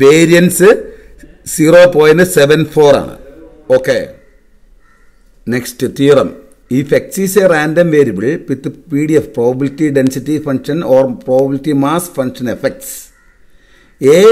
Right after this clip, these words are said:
and B are constant, then expectation of A x plus B is equal to A into expectation of x plus B. Variance of A x plus B equal to A square into variance of x. ഇത്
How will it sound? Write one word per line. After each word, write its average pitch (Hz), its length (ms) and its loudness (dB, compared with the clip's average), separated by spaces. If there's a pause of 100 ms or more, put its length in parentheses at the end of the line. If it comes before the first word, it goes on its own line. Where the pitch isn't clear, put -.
(140)
and 202 120 -2 (120)
B - 20 -2 (300)
are 185 100 0 (160)
constant, 127 540 -2 (160)
then 120 120 0 (760)
expectation 160 720 0 (140)
of 202 80 -2 (340)
A 147 40 6 (200)
x - 180 -12
plus 214 240 -2
B - 20 -6 (180)
is - 140 -14
equal 82 260 -12
to 104 100 -8 (720)
A 175 100 2 (180)
into 190 340 0 (380)
expectation 143 680 -4
of - 40 -14 (120)
x - 20 -16 (260)
plus 107 180 -6 (140)
B. 104 40 -8 (1400)
Variance 180 500 2 (120)
of 220 200 0
A - 20 2 (120)
x 180 160 -14
plus 143 240 -6
B 113 80 -6 (100)
equal 82 300 -14
to 92 100 -8 (380)
A 135 180 2
square 180 340 0
into 117 160 -4 (120)
variance 117 400 -4
of 95 40 -12 (100)
x. - 140 -18 (520)
ഇത് 123 100 -2